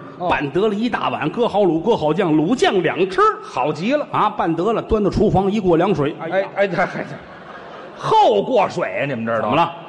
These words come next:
Speaker 1: 拌好了才过水呢。
Speaker 2: 吃去吧，好吃吗？
Speaker 1: 先过水。
Speaker 2: 哎，你老吃这中国的面了啊？
Speaker 1: 啊。
Speaker 2: 外国的面条吃过吗？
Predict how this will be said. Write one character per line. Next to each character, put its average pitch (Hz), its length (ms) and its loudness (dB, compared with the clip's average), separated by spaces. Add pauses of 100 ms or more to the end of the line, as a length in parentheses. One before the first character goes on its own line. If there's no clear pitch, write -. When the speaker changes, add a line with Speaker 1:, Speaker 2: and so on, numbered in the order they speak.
(140)
Speaker 1:
拌 277 240 2
好 147 240 2
了 170 80 0
才 269 160 2
过 254 240 0
水 110 300 -8
呢。 113 200 -6
Speaker 2:
吃 175 400 4
去 131 120 0
吧， 113 200 0
好 160 80 2
吃 175 120 2
吗？ 180 120 0 (200)
Speaker 1:
先 - 200 0 (300)
过 214 320 2
水。 120 420 -6 (200)
Speaker 2:
哎， - 640 -4
你 185 80 0
老 135 240 2
吃 220 240 0
这 185 100 2
中 233 280 2
国 135 160 4
的 139 60 2
面 135 200 2
了 95 100 -6
啊？ 92 240 -6
Speaker 1:
啊。 131 380 -4
Speaker 2:
外 247 240 2
国 143 180 2
的 143 60 2
面 143 180 0
条 135 200 -2
吃 131 200 -6
过 117 120 -4
吗？ 104 100 -10